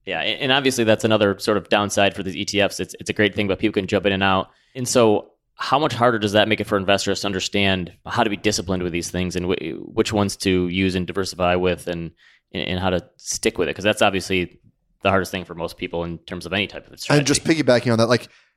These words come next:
Speaker 2: how do we know when a factor's time is, is up? Like, okay, we've been waiting for value for a decade plus. Is it, is it over? And how long should we wait? And recognizing that we're human beings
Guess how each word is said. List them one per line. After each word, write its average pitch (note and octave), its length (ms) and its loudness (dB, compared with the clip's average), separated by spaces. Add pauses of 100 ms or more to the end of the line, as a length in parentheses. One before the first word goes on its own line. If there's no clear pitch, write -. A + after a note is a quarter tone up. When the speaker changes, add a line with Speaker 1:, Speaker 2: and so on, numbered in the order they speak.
(140)
Speaker 2:
how - 160 0
do G3+ 80 2
we G#3 140 2
know E3 220 4
when B2 200 2
a A#2 40 -4
factor's B2+ 720 0
time B2+ 320 -4
is, - 360 -2 (280)
is A#2+ 180 0
up? B2 300 0
Like, A2+ 360 -6 (520)
okay, D3 540 4
we've B2+ 240 2
been B2+ 100 0
waiting C#3+ 220 6
for C3+ 120 2
value B2+ 380 4
for A2+ 340 4
a - 100 0
decade C3 420 2
plus. D3 260 2
Is A2 100 -2
it, A2+ 100 -4
is A2+ 120 0
it G#2 80 -2
over? F#3+ 400 4 (280)
And C#3+ 140 2
how A#3 100 0
long C4+ 120 -2
should - 260 0
we F#3+ 140 0
wait? F#3+ 280 2 (160)
And D3+ 240 0 (720)
recognizing E3 760 0
that B2 80 -2
we're A#2 80 -8
human C#3 440 -6
beings C3 560 -4